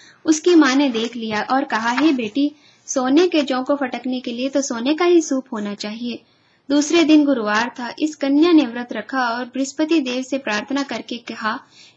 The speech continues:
"हे प्रभु, मैंने आपकी पूजा सच्चे मन से की है तो मेरे लिए सोने का सूप दे दो।" बृहस्पति देव ने उसकी प्रार्थना स्वीकार कर ली। रोजाना की तरह वह कन्या जौ फैलाती हुई जाने लगी तो लौटकर जौ बीन रही थी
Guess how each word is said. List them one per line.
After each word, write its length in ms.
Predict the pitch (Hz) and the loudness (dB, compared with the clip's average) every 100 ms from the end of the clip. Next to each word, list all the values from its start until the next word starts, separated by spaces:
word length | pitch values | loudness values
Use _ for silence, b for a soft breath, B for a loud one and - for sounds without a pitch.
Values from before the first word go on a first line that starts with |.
| - | -2
"हे 120 | 349 | 0
प्रभु, 520 | 339 151 - 254 233 - b b | 0 -4 -4 -4 -6 -12 b b
मैंने 300 | 254 262 339 359 | 0 6 6 6
आपकी 320 | 277 - 277 | 4 0 -4
पूजा 360 | 254 247 269 | -2 -2 -2
सच्चे 380 | 269 269 - 339 | -2 -4 0 4
मन 220 | 311 269 | 6 4
से 140 | 262 262 | 0 -4
की 220 | - 269 | -2 -2
है 140 | 254 | -2
तो 140 | 247 269 | -2 -2
मेरे 260 | 247 262 | 0 -2
लिए 240 | 269 254 277 | -2 0 -2
सोने 320 | 269 226 247 | -4 -6 -4
का 160 | 311 349 | -2 -2
सूप 240 | 254 240 | -4 -6
दे 240 | 226 208 | -6 -6
दो।" 140 | 202 220 - b b b 269 | -6 -10 -12 b b b 0
बृहस्पति 480 | 277 - 339 339 | 0 0 4 4
देव 280 | 254 247 262 | 4 2 2
ने 140 | 277 294 | 2 2
उसकी 360 | 262 - 320 | -2 0 0
प्रार्थना 440 | 302 220 208 269 302 | 0 -2 -2 -2 -2
स्वीकार 540 | 294 269 269 233 214 | -2 -6 -2 -2 -2
कर 180 | 196 202 | -4 -6
ली। 280 | 208 214 233 | -6 -6 -6
रोजाना 440 | 240 254 262 320 | -4 -4 2 2
की 160 | 311 269 | 2 0
तरह 260 | 262 277 | 0 0
वह 140 | 269 262 | 0 -2
कन्या 340 | 240 240 269 | -4 -2 -2
जौ 200 | 254 269 | -2 -2
फैलाती 440 | 277 240 233 - | -2 -4 -6 -6
हुई 200 | 254 262 | -2 -2
जाने 320 | 254 202 208 247 | -2 -4 -4 -6
लगी 280 | 208 233 | -6 -8
तो 140 | 254 247 | -8 -6
लौटकर 460 | - 247 - 294 | -2 -2 0 -2
जौ 200 | 269 277 | 0 0
बीन 280 | 262 269 302 | 2 2 2
रही 240 | 247 220 214 | 2 -4 -10
थी 280 | 240 277 | -8 -8